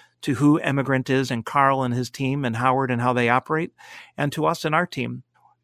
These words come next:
I've always felt this way. When you've got a relationship where both parties are fair and balanced, and I want you to come out of this thing feeling at least as good as I do,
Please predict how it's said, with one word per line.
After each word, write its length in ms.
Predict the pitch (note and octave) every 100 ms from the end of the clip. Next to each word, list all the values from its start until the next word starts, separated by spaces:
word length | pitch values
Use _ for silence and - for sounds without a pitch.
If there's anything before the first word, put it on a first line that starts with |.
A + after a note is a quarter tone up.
| _
I've 200 | F3 D3+
always 200 | F3+ E3+
felt 220 | - D#3+
this 180 | C#3 A#2+
way. 80 | B2+
When 120 | B2
you've 120 | D#3
got 160 | F3 D#3+
a 20 |
relationship 600 | C#3+ C#3 D3+ C3 - B2
where 100 | B2
both 420 | A#2 G#2+ D3 D#3 -
parties 400 | D#3 C#3+ B2 C3
are 140 | B2+
fair 300 | - D3+ C#3
and 120 | C3
balanced, 400 | C3 C3 A#2+ A2
and 140 | D#3+ C3+
I 100 | C3+
want 380 | B2+ C#3+ D3
you 160 | - C#3
to 100 | C3
come 140 | -
out 140 | C3 C3+
of 60 |
this 160 | B2 A#2
thing 180 | C3+ A#2+
feeling 340 | C#3+ B2+ B2
at 100 | B2+
least 300 | C#3+ D3+ -
as 100 | D3
good 160 | B2 C#3
as 140 | C3
I 160 | C3 C#3
do, 240 | E3 G3